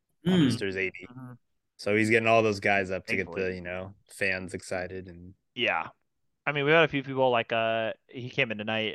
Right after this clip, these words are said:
Speaker 3: Uh, Scott Alexander's been really good out of the pen as well. I thought his stuff's been really, really good. Um, he's been able to actually win a few games for us. He's, like, what is he?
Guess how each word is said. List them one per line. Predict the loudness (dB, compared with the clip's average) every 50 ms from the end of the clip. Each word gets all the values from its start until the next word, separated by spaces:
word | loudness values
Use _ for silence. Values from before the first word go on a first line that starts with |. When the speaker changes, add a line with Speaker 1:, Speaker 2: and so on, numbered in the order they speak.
| -6 -6
Speaker 3:
Uh, | -6 -6 -6 -6 -6 -6 -6 -8 -8 -10 -10 -12 -14 -16
Scott | -12 -6 0 0 2
Alexander's | 2 2 0 0 -2 -6 -6 -6 -6 -8 -8
been | -8
really | -6 -6 -4 -4
good | -2 -4
out | -4 -4
of | -4
the | -8 -6
pen | -6 -6
as | -6 -6 -6
well. | -4 -2 -2 0 0
I | 0 -2
thought | -2 -4 -4 -4
his | -6 -8
stuff's | -4 -4 -4 -4 -4
been | -8 -14 -12
really, | -10 -10 -8 -6 -6
really | -6 -6 -6 -6 -6
good. | -6 -4 -4 -4 -6 -8 _ _ _ _ -10
Um, | -6 -6 -4 -4 -6 -6 -8 -12
he's | -12 -10 -8
been | -6 -6
able | -4 -4 -4 -4
to | -4 -4 -4 -6 -4 -6
actually | -8 -6 -6 -10
win | -10 -10 -10 -10
a | -10
few | -10 -10 -10
games | -10 -10 -10 -10
for | -10 -12
us. | -12
He's, | -10 -10 -8
like, | -8 -10 -10 -14 -20 -20 _ _ _ _ _ _ _ _ _ _ _ _ _ _ _ _ _ _
what | -18 -18
is | -16 -16
he? | -16 -20 -20